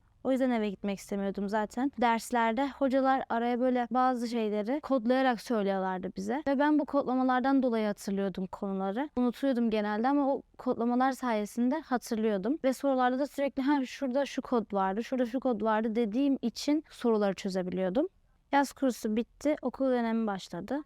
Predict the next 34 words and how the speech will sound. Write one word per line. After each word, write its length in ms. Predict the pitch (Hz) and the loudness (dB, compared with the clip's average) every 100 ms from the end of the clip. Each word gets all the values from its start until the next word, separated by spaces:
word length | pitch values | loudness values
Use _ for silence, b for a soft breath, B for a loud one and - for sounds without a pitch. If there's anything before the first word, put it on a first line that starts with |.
| _ | _
Okul 320 | 254 - 311 | -6 -2 0
döneminde 760 | 277 302 285 262 254 254 302 302 | 2 4 4 4 4 2 0 -2
hem 320 | - 277 277 269 | -2 0 2 0
okul 400 | - - - 277 | -4 -4 -2 0
hem 220 | 262 254 | 2 2
de 60 | 277 | 0
kursa 360 | - 247 214 | -2 -4 -2
gidiyordum. 500 | 226 185 160 165 277 370 | -4 -4 -6 -2 -2 -2
Okuldaki 480 | 240 262 254 262 320 | -2 0 0 2 0
hocalarımız 540 | 294 285 269 277 277 | 2 2 2 2 0
konuları 360 | - 285 262 269 | 0 2 2 2
anlatıyordu. 640 | 277 269 - 320 277 269 | 2 0 -2 -4 -2 0
Ben 260 | 311 302 | 2 2
de 120 | 302 339 | 2 -2
konuları 380 | - 294 302 339 | 0 2 4 2
bildiğim 300 | 320 277 339 | 2 2 0
için 180 | 359 - | -4 -4
eksiklerimi 680 | 269 - 269 214 262 277 285 | -4 -4 -6 0 2 4 2
tamamlamaya 600 | 262 254 226 202 190 185 | 2 2 2 0 -2 -4
çalışıyordum. 760 | - 185 185 - 190 202 330 - | -6 -6 -8 -8 -4 -2 -2 -4
Kursa 300 | - 285 339 | -4 -2 0
da 60 | 339 | 2
geliyordum. 460 | 269 247 233 254 | 2 2 2 0
Kursta 400 | 269 - - 269 | -2 -6 -6 0
denemelerimiz 680 | 247 240 226 220 214 226 208 | 2 2 2 0 0 -2 0
vardı, 320 | 214 196 202 | 0 0 -2
soru 260 | 220 - 233 | -6 -2 -2
çözümlerimiz 720 | - 226 214 214 208 226 208 | -2 -2 0 0 0 -2 -2
vardı 300 | 208 214 269 | -2 -2 0
ve 100 | 294 | 2
ayrıyeten 480 | 262 262 277 311 285 | 4 2 0 0 0
tekrar 340 | - 269 302 | 0 -2 2
derslerimiz 580 | 269 240 - 220 214 202 | 2 2 0 -2 -2 -2
vardı. 360 | 196 190 196 | -4 -4 -2